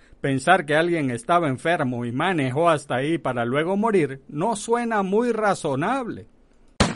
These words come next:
La ciudad de Fort Morgan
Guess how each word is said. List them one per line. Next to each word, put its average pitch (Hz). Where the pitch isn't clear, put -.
La 202
ciudad 185
de 127
Fort 170
Morgan 147